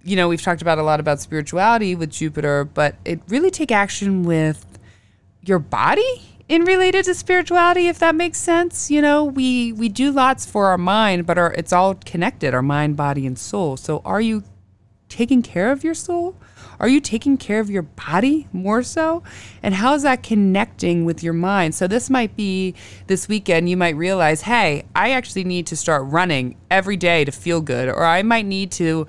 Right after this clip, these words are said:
you know, you doing some physical action, doing some physical movement for your mind, for your spirituality, for your soul.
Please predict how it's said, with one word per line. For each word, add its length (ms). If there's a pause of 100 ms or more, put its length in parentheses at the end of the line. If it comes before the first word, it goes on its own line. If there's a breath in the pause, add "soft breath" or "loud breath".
(380 loud breath)
you 100
know, 180
you 280
doing 360
some 180
physical 880 (420)
action, 640
doing 260
some 200
physical 500
movement 840 (600 soft breath)
for 560 (100)
your 220
mind, 640 (100)
for 400
your 180
spirituality, 840
for 600
your 160
soul. 640